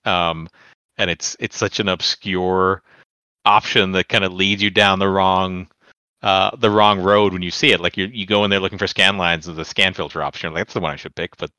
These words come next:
it's almost always not the one you should pick.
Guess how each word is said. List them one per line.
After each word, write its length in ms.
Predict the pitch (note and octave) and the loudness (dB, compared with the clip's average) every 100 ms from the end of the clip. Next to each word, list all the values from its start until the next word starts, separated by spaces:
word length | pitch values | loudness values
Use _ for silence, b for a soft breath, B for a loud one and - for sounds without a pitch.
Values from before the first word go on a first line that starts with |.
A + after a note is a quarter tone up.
| _ | _
it's 280 | F#2 - - | -20 -18 -12
almost 340 | F#2 F2 E2 - | -8 -6 -8 -6
always 360 | F2+ F2 F2 D#2 | -6 -4 -6 -8
not 280 | E2 D#2+ - | -4 -6 -6
the 80 | G2 | -12
one 160 | D#2 | -12
you 100 | D2+ | -12
should 160 | - - | -18 -18
pick. 320 | - - | -20 -20